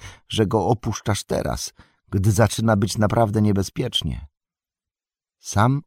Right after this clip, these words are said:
oniemiał wobec tak niesprawiedliwego zarzutu. Zawrócił napięcie, skoczył na kucyka. W ostatniej chwili Różyczka zbiegła jednak ze schodów. „Wiesz, Samie,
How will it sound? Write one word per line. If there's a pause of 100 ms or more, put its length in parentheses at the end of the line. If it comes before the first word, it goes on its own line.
oniemiał
wobec
tak
niesprawiedliwego
zarzutu. (1200)
Zawrócił
napięcie, (400)
skoczył
na
kucyka. (760)
W
ostatniej
chwili (720)
Różyczka
zbiegła
jednak
ze
schodów. (1040)
„Wiesz,
Samie,